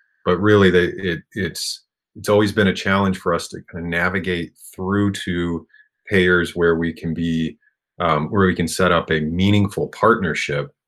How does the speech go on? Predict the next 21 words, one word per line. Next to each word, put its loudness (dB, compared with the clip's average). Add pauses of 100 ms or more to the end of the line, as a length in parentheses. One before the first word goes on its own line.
(220)
I -2
think 2
coming 2
out 2
of 4
this, -2
we'll -8
see -2
those -2
meaningful -4
partnerships -4
having -4
been -4 (120)
accelerated, 0 (400)
especially 0
for 0
the, 0 (100)
the -2 (240)
companies 0
and -4
offerings -2